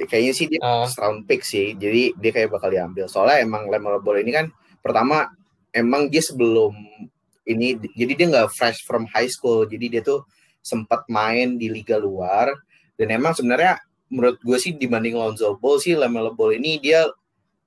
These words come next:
Speaker 1: apa ya? Sebenarnya
Speaker 2: Lebih potensial.
Speaker 1: lebih potensial karena emang permainannya mirip sebenarnya, tapi dia pertama dia court visionnya gila banget sebagai point guard, terus passingnya dia gila banget, dan poin plusnya adalah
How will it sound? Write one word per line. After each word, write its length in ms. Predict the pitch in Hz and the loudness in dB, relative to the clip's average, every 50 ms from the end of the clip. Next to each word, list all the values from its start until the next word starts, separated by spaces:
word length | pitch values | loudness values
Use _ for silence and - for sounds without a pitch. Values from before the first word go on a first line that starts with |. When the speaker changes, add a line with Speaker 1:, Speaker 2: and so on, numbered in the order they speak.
| - | -4
Speaker 1:
apa 240 | 120 - - - 135 | -2 -2 0 2 2
ya? 160 | 110 98 92 92 _ _ _ _ _ _ _ _ _ _ | 2 2 -2 -4 _ _ _ _ _ _ _ _ _ _
Sebenarnya 480 | _ - - - - 156 - 175 208 220 | _ -8 -8 -6 -6 -4 0 0 2 2
Speaker 2:
Lebih 80 | 127 120 | 2 0
potensial. 480 | 127 127 135 131 131 - 143 131 120 110 110 - _ _ | 0 0 0 -2 -2 0 2 2 2 0 -2 -10 _ _
Speaker 1:
lebih 240 | - 139 139 131 135 | -2 -2 0 0 0
potensial 480 | 139 143 139 131 120 113 127 120 117 | -2 0 0 0 0 2 2 2 2
karena 240 | 117 120 117 147 147 | 2 0 0 0 -2
emang 160 | 139 139 139 143 - _ - | -2 -4 -8 -10 -12 _ -6
permainannya 640 | 147 131 123 120 120 117 117 123 139 160 170 165 - _ _ _ - | -4 -4 -2 -4 -4 -4 -4 -2 -2 -2 -2 -2 -4 _ _ _ -2
mirip 240 | 143 139 147 160 175 | 2 4 4 4 2
sebenarnya, 400 | - - 131 120 113 120 139 135 | 0 -2 -4 -4 0 0 0 0
tapi 240 | - 120 - - 156 | 0 -2 -2 -4 -6
dia 320 | 147 143 160 170 180 180 _ _ _ _ _ _ - | 0 2 4 4 2 2 _ _ _ _ _ _ -6
pertama 480 | - 123 - 123 123 139 156 185 175 - - _ | -4 0 2 2 2 2 2 0 0 0 -6 _
dia 240 | - 123 120 120 147 | -14 -6 0 0 0
court 240 | 151 - 143 135 - | 2 2 0 -2 -2
visionnya 640 | - 120 113 110 120 120 127 143 160 160 156 - - | -4 -4 -4 -2 -2 -4 -2 0 0 0 -2 -4 -8
gila 320 | - 127 113 113 117 117 | -12 -10 -6 -2 -2 0
banget 400 | 107 101 98 101 110 123 131 - _ _ - | 0 0 -2 -2 -2 -4 -4 -4 _ _ -12
sebagai 400 | - - - 107 98 101 107 107 | -12 -8 -4 -2 0 0 0 0
point 160 | - 101 92 98 95 | -2 -4 -4 -4 -2
guard, 240 | - 98 101 117 139 - _ _ _ - | 2 2 2 2 2 -2 _ _ _ -2
terus 400 | 123 117 120 117 110 - - - _ _ _ _ _ _ _ _ - | 2 2 2 2 0 -2 -8 -10 _ _ _ _ _ _ _ _ 0
passingnya 480 | 117 110 110 - - 131 117 120 120 117 | 2 2 2 0 -4 -4 -2 -2 0 0
dia 80 | 117 113 | -2 -2
gila 240 | 110 117 117 113 | -2 0 0 0
banget, 400 | 110 104 98 104 113 123 139 151 - - | 0 -2 -4 -4 -2 0 0 -2 -4 -6
dan 320 | 127 117 110 107 110 104 _ _ _ _ _ | -2 0 0 0 0 -6 _ _ _ _ _
poin 240 | - 135 131 131 135 131 - | 0 2 2 2 2 0 0
plusnya 400 | 131 117 - - 143 131 123 120 | 0 0 0 -2 -2 0 0 0
adalah 480 | 120 110 98 101 107 123 156 170 165 | 0 0 0 2 4 4 4 4 2